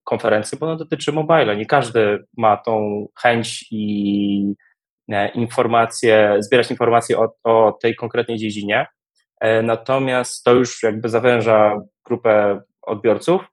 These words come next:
Natomiast jeżeli pojawiają się ścieżki, e, to, y, one ściągają kolejnych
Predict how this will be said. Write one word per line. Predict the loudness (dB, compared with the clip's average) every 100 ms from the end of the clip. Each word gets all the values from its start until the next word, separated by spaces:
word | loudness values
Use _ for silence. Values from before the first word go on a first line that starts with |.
| _ -12
Natomiast | -10 -8
jeżeli | -4 -2
pojawiają | 0 0 0
się | -2 -6
ścieżki, | -2 -2 -2 -10 -12 _ _ _ _ _ -2
e, | 2 2 2 0 -4 _
to, | 2 4 4 4 2 -2 -10
y, | -8 -4 -4 -2
one | -2 0 -2 -4
ściągają | -4 -2 0 0
kolejnych | 0 2 4 4 2 -2 -4